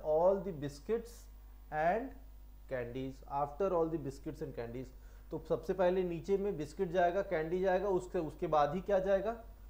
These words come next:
Savouries जाएगा। तो D, E, F savouries हैं, तो सेवरीज के नंबर हमें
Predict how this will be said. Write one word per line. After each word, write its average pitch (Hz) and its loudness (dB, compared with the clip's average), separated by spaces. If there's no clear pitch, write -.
Savouries 156 -2
जाएगा। 110 -4
तो 120 -8
D, 127 -8
E, 196 -2
F - -8
savouries 147 0
हैं, 104 -14
तो - -10
सेवरीज 180 -4
के 196 2
नंबर 156 0
हमें 156 -6